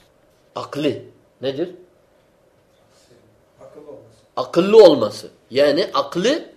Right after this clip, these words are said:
Speaker 1: selim olması lazım. Yani deli ya oruç ferz değil. Aklı giden insana oruç ferz değil.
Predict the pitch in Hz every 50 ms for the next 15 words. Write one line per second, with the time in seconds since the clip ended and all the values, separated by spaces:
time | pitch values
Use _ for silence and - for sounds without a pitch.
0 | _ _ _ - - 170 165 175 196 175 143 123 107 98 95 95 - - 87 87
1 | 82 - - - - 113 139 185 208 185 156 131 120 110 139 165 175 185 190 233
2 | 269 294 - - - - _ _ _ _ _ _ _ _ _ _ - 165 220 190
3 | 175 147 156 190 196 - - 196 175 147 - 110 120 104 92 87 - - - _
4 | _ _ _ _ _ _ - 143 147 147 - 208 226 226 180 180 190 180 220 220
5 | 208 190 170 170 - 165 180 226 247 175 160 151 165 - - - - 143 127 117
6 | - 113 98 92 85